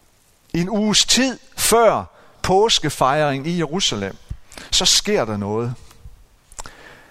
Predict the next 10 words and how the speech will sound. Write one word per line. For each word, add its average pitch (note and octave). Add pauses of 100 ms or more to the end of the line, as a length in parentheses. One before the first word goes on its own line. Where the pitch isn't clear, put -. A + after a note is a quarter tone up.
(140)
Nu A3
er B3
det A#3
som F3+
om, G#3
at D#3+ (180)
nu G#3+
er A3+
det E3
slut -